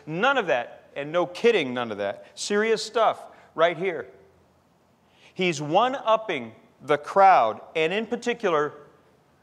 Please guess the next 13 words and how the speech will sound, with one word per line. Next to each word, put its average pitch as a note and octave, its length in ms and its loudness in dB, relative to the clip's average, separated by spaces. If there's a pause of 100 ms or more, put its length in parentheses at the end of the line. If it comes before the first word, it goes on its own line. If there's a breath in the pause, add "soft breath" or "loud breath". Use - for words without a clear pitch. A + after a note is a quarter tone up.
the D3+ 120 -2
religious F3+ 580 -2
bigots F3 480 -2
in G3+ 220 0
the F3 80 0
crowd, C3 360 2
the B2 80 -6
Pharisees G#3 640 0
and D#3 120 -6
teachers E3 420 -8
of D#3 80 -10
the D#3 100 -2
law D#3 420 2